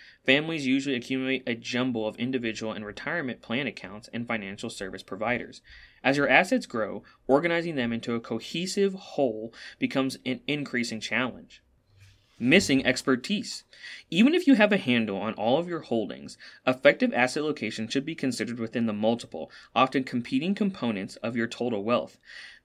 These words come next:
This calls for multidisciplinary oversight across investment management, tax planning, and estate planning alike. Missing oversight.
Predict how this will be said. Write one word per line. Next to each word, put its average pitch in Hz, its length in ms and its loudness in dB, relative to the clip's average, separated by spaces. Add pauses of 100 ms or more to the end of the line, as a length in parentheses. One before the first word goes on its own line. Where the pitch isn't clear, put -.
This 139 340 2
calls 135 400 4
for 110 160 -2
multidisciplinary 127 1120 0
oversight 98 560 -4
across 104 320 -4
investment 123 480 0
management, 120 500 -4
tax 120 240 0
planning, 113 500 -4
and 104 140 -6
estate 120 340 -2
planning 101 300 -8
alike. 98 400 -8 (640)
Missing 143 380 2
oversight. 117 600 -4